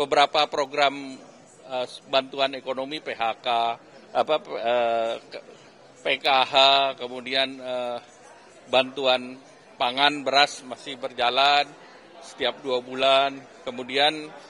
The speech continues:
eh, yang kita monitor juga jaminan kehilangan pekerjaan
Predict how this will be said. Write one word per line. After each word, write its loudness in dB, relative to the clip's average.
eh, 0
yang -2
kita -4
monitor -2
juga 0
jaminan -2
kehilangan -2
pekerjaan -2